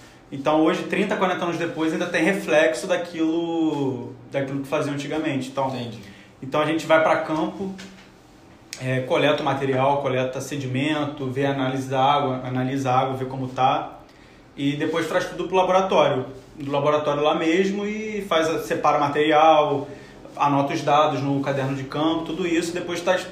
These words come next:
Speaker 1: traz tudo pro Rio pra fazer o trabalho final aqui, o relatório final,
Speaker 2: Sim.
Speaker 1: e enviar depois pra ver como
Speaker 2: Mas
Speaker 1: tá.
Speaker 2: aí tem alguma, tipo, previsão de volta até a Amazônia? Como é que é esse trabalho?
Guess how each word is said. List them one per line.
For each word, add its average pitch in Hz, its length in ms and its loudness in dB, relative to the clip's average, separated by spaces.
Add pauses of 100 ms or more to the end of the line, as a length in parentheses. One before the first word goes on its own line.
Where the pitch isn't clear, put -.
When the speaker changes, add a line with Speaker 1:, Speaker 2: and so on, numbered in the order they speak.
(120)
Speaker 1:
traz 156 240 0
tudo 160 220 -6
pro 185 180 -2
Rio 156 280 -2
pra 147 160 -4
fazer 147 500 -4
o 147 40 -6
trabalho 139 400 0
final 151 300 -4
aqui, 156 200 -8
o 131 100 -2
relatório 131 480 -2
final, - 580 -4
Speaker 2:
Sim. - 420 -16
Speaker 1:
e 143 260 -6
enviar 143 340 0
depois 143 440 -2
pra 135 140 -8
ver 127 140 -6
como 127 140 -6
Speaker 2:
Mas 139 220 0
Speaker 1:
tá. 147 60 0
Speaker 2:
aí 156 520 -2
tem 135 120 -8
alguma, 131 260 -8
tipo, - 220 -14
previsão 123 360 -6
de 117 80 -8
volta 113 520 -4
até 107 340 -8 (100)
a 101 40 -14
Amazônia? 147 800 -6
Como 131 120 -8
é 139 40 -8
que 139 120 -10
é 127 40 -6
esse 123 120 -8
trabalho? 107 300 -8